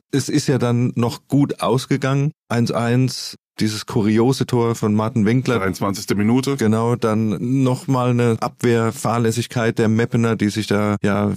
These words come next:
Speaker 1: wirklich hervorgetan haben. Da hast du halt gemerkt, warum sie auch da unten stehen, wo sie da Martinovic <laughs> einfach der eine guckt den anderen an, sagt, „Ja, lass ihn halt schießen, der trifft ja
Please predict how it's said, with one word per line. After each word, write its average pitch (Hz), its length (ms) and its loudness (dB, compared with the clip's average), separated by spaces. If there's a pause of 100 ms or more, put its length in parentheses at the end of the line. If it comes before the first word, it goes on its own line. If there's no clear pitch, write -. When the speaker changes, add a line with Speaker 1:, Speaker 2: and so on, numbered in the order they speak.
Speaker 1:
wirklich 107 320 0
hervorgetan 117 680 0
haben. 113 220 0
Da 107 80 2
hast 104 160 0
du 113 40 0
halt 104 140 0
gemerkt, 101 320 0
warum 104 280 0
sie 113 100 0
auch - 160 -2
da - 80 0
unten 104 280 -2
stehen, 104 340 0 (360)
wo 101 100 2
sie 98 100 0
da 98 160 2
Martinovic 107 800 0
<laughs> - 20 -20
einfach 104 460 -4 (300)
der 90 100 -2
eine 101 160 2
guckt - 220 -4
den 104 140 2
anderen 110 280 2
an, 113 160 2
sagt, 101 200 -2
„Ja, 104 180 0
lass 107 240 0
ihn 120 80 2
halt 110 140 0
schießen, 110 300 0
der 104 100 2
trifft 107 240 -4
ja 107 200 2